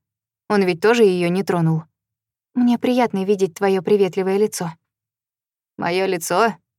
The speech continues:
Приветливое?" "Ты помог мне удрать от сжигателя. Дал мне бумагу, чтобы вытереться. Это лицо того, кто дважды оказал мне любезность". Она все еще сжимала в кулаке рукопись.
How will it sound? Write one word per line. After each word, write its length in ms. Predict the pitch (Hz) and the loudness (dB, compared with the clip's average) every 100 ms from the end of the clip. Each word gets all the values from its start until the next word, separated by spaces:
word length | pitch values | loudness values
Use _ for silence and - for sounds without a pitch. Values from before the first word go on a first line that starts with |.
| _ | _
Приветливое?" 800 | - 175 170 202 285 285 180 160 _ _ _ _ _ _ _ _ _ _ - | -4 0 2 2 2 2 2 0 _ _ _ _ _ _ _ _ _ _ -8
"Ты 120 | 226 | -4
помог 360 | 220 226 226 | 0 0 -2
мне 140 | 214 214 | -2 0
удрать 340 | 214 214 226 | 0 0 0
от 120 | 214 | -2
сжигателя. 600 | 196 220 233 - 180 170 165 _ _ _ _ _ _ | 0 0 0 -2 -6 -6 -10 _ _ _ _ _ _
Дал 220 | - 214 226 | -2 2 2
мне 180 | 226 | 2
бумагу, 400 | 226 226 196 196 | 2 2 2 0
чтобы 280 | 196 - 196 | -2 0 2
вытереться. 540 | 196 - 180 165 - 165 _ _ _ _ _ _ _ | 2 0 -4 -4 -10 -12 _ _ _ _ _ _ _
Это 180 | 247 240 | -2 2
лицо 300 | 233 220 233 | 2 2 0
того, 240 | 220 233 | 0 0
кто 200 | 285 - | 0 0
дважды 340 | 202 214 254 208 | 0 2 2 0
оказал 340 | 202 202 226 | 0 0 2
мне 220 | 233 240 | 2 2
любезность". 600 | 254 226 185 170 175 - - _ _ _ _ _ _ _ _ _ _ _ | 0 0 0 -2 -6 -8 -14 _ _ _ _ _ _ _ _ _ _ _
Она 240 | 202 190 | -2 0
все 180 | 170 202 | 0 2
еще 220 | 190 - | 2 2
сжимала 400 | 185 190 196 185 | -2 0 2 2
в 60 | 170 | 0
кулаке 380 | - 180 165 190 | -2 -2 0 0
рукопись. 520 | 185 165 165 160 - | 0 -2 -4 -6 -8